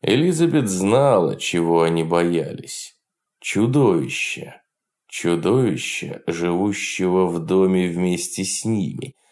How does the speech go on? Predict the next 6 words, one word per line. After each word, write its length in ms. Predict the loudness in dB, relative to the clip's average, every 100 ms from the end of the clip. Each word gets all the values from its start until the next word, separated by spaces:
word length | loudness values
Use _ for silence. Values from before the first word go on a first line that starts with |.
| _ _ _ _
Чудовище, 1200 | -6 -2 -2 0 0 0 -4 -6 -8 -10 -14 -18 _ _
которое 500 | -14 -8 -4 0 0
жило 400 | -2 -2 -2 0 0
в 100 | -2
нём 500 | -2 0 -2 -6 -16 _ _ _ _ _ -14
всегда. 760 | -8 -6 -4 -4 -6 -6 -10